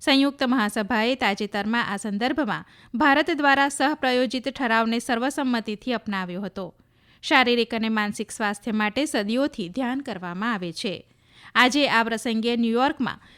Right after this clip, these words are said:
સંયુક્ત રાષ્ટ્રના મુખ્યાલય ખાતે ભારતના કાયમી મિશનના પ્રતિનિધિ પર્વત નેની હરીશે એક કાર્યક્રમનું આયોજન કર્યું હતું. આ કાર્યક્રમમાં આધ્યાત્મિક ગુરુ શ્રી શ્રી રવિશંકરે ધ્યાન કરાવ્યું હતું, જેમાં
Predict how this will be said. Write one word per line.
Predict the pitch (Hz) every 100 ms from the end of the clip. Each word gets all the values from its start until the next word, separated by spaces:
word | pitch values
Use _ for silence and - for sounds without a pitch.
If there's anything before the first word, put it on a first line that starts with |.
| -
સંયુક્ત | 294 285 320 349
રાષ્ટ્રના | 330 262 - 262 262
મુખ્યાલય | 247 226 269 233 233
ખાતે | 233 233 220 285
ભારતના | 262 226 220 226 233
કાયમી | 226 214 220 262 285
મિશનના | 247 - 220 214
પ્રતિનિધિ | 214 214 226 220 220 262 359 - - -
પર્વત | 262 277 311
નેની | 277 247 233 247
હરીશે | 262 240 311 269
એક | 185 202
કાર્યક્રમનું | 254 220 226 226 220 233 220
આયોજન | 202 196 208
કર્યું | 202 196 185 208
હતું. | 185 196 - _ _ - -
આ | 233
કાર્યક્રમમાં | 254 240 226 240 233 233
આધ્યાત્મિક | 220 220 233 220 226
ગુરુ | 202 233 226
શ્રી | 233 233 269
શ્રી | - 302
રવિશંકરે | 262 214 220 214 220 220 226
ધ્યાન | 262 214 202
કરાવ્યું | 208 208 202 247
હતું, | 214 311
જેમાં | 403 254 220 233